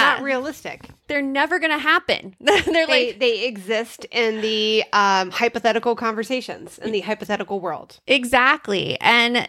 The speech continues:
Speaker 2: they exist also when you compare yourself to other people and they're like, "Well, this person did this, this, and this, so therefore I'm not good enough either." And it's looking at that gap between what you accomplished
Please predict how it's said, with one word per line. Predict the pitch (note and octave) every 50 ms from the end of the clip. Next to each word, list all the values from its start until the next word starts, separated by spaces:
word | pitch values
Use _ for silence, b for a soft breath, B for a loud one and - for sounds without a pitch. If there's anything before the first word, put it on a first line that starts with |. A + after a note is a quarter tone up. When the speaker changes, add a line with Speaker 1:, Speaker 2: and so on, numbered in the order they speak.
| -
Speaker 2:
they | - G#3 G3+ A#3+ A#3 A#3 A#3 A#3 A#3 A#3 -
exist | - A3 G#3 G3 G#3+ A3 - -
also | G3+ G3+ G#3 - A3
when | G#3+ G#3+ G#3+
you | G#3
compare | G3 A3 G3 - F#3 F3+ F3 F3
yourself | F#3+ G3+ - - F#3+ G3 G3+ - -
to | - - -
other | - D#3 G3 F#3
people | F#3 - - G3 - A#3 B3+ D4
and | C#4+ - G#3+
they're | G3 F#3+
like, | F#3+ F#3 F#3
"Well, | - A3+ G#3+
this | A3 C4+ D4+
person | - - D4+ C#4+ - C#4+
did | A#3 A#3 G#3+ G3
this, | G#3 G#3 G#3 -
this, | - G#3 G#3+ G3 -
and | G3 G3 F#3+
this, | G#3+ B3 A3+ F#3 E3 F3 -
so | - F#3+ F#3
therefore | F#3 F3+ F#3+ - - F3+ - -
I'm | E3+ F#3 F#3+ G3
not | F#3+ F3 E3 E3
good | - E3 D#3 E3
enough | D#3 C#3+ C#3+ -
either." | - G3+ G#3+ G#3+ E3+ D3+ - - B B B B B -
And | F#3+ G3+
it's | G3+ G3
looking | G3 A3 A#3 A#3+ - C4+ C4 A#3+
at | G#3+ -
that | G#3 F3+ - - E3 -
gap | - F#3+ E3+ F#3 A#3+ C#4+ C#4+ - - - -
between | - G3+ F#3+ - - G3 G3 F#3
what | F#3 E3+ -
you | D#3+ D#3
accomplished | C#3 - - - - G#3 A3 - B3 B3 B3 B3+ B3 - -